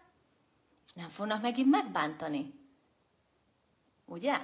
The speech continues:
Hogyha ezt így logikailag átgondolod, ez elég sok embernél így működik. Én inkább nem tartom senkivel se a kapcsolatot, mert még egyszer nem bírnám elviselni azt, hogy megbántsanak. Tehát, hogyha téged nagyon-nagyon valaki megbántott, és ezáltal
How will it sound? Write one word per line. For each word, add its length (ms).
Hogyha 240
ezt 200
így 100
logikailag 560
átgondolod, 720
ez 160
elég 300
sok 220
embernél 480
így 200
működik. 640
Én 200
inkább 340
nem 220
tartom 300
senkivel 520
se 140
a 80
kapcsolatot, 560
mert 140
még 200
egyszer 260
nem 160
bírnám 320
elviselni 640
azt, 340
hogy 140
megbántsanak. 760
Tehát, 160
hogyha 300
téged 460
nagyon-nagyon 600
valaki 360
megbántott, 680
és 140
ezáltal 680